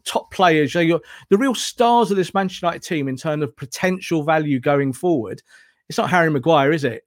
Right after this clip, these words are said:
It's not Victor Lindelof. You know, it isn't even Wan-Bissaka or Telles or Shaw or any of these players, not Fred. Your real stars in the future are Anthony Martial,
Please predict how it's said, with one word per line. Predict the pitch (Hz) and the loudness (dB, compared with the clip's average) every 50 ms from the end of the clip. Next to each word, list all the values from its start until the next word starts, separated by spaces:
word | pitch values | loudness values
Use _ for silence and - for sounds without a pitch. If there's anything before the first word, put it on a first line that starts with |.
| _ | _
It's | - 151 - - | -8 -6 -4 -2
not | 208 170 131 | -2 0 0
Victor | 170 160 - 156 | -2 -2 -2 -2
Lindelof. | 147 165 175 147 131 117 117 - - - - _ _ _ _ | -2 -2 -2 -2 -4 -6 -6 -10 -12 -16 -20 _ _ _ _
You | - 160 | -4 -2
know, | 156 160 | -2 0
it | 170 190 | 0 0
isn't | 208 165 175 175 175 | 0 0 0 -2 -2
even | 170 151 160 156 156 156 147 | 0 0 0 -2 -2 -2 2
Wan-Bissaka | 165 160 151 143 143 - 143 127 - - | 2 2 2 0 -2 0 0 0 0 0
or | 156 139 135 139 139 | 0 0 2 0 0
Telles | - - 165 151 147 139 123 | 0 2 2 2 2 2 0
or | 143 127 | 0 -2
Shaw | - - 185 175 160 143 | 0 0 2 4 4 4
or | 135 147 | 2 2
any | 156 147 | 0 0
of | 139 160 | 2 2
these | 202 170 - | 0 0 0
players, | - 151 135 127 135 131 127 - - | -4 -4 -4 -4 -4 -8 -12 -10 -8
not | 156 - - | -8 -8 -6
Fred. | - - 180 160 120 107 - _ _ _ - - _ _ _ _ _ - | -2 -2 0 0 0 -4 -6 _ _ _ -20 -20 _ _ _ _ _ -4
Your | 147 156 151 156 | 0 0 0 0
real | 165 180 220 220 208 196 160 - | -2 0 4 4 4 4 2 -4
stars | - - - - - 214 208 220 196 131 127 127 127 131 135 | -10 -10 -10 -4 0 2 4 4 4 2 2 0 -4 -6 -6
in | 156 | -6
the | 147 139 | -8 -8
future | - - 190 185 170 - - - 120 113 113 117 _ _ _ _ _ _ _ | -6 -6 -6 -6 -6 -8 -12 -12 -12 -12 -14 -18 _ _ _ _ _ _ _
are | - - - - | -14 -12 -6 -2
Anthony | 170 196 214 208 - - 208 | 0 0 0 -2 -2 -2 0
Martial, | 185 175 160 160 - - 143 120 110 120 - - 190 | 2 2 2 0 0 -2 -2 -2 -2 -4 -8 -10 -12